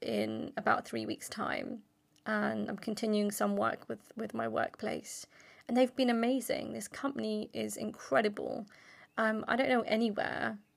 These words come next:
that I've worked anyway where the H R director would help you with your C V and help you get the next job. And so I'm patiently just,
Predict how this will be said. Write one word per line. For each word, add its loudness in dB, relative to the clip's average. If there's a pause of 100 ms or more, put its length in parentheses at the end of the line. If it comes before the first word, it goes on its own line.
that 4
I've 2
worked 0
anyway -4 (580)
where 4
the 2
H 0
R 2
director 4
would -8
help -4
you -2
with -4
your -2
C -4
V -2
and -6
help -2
you 0 (540)
get 0 (100)
the 2
next 0
job. 0 (1160)
And 2
so 2
I'm 2
patiently 0
just, -6